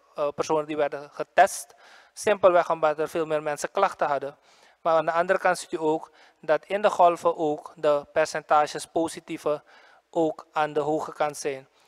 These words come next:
En u ziet, we hebben april, januari, eh, en februari, eh, december en januari de golf gezien. In februari nog steeds, maar we zagen daar al dalingen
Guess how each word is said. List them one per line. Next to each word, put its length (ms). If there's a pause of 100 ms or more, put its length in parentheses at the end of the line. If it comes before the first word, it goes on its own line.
(180)
En 160
u 40
ziet, 380 (200)
we 60
hebben 300 (240)
april, 600 (180)
januari, 720
eh, 280
en 80
februari, 720 (520)
eh, 120
december 380
en 60
januari 480
de 100
golf 340
gezien. 460 (460)
In 160
februari 500
nog 160
steeds, 520 (340)
maar 160
we 80
zagen 340
daar 220
al 240
dalingen 720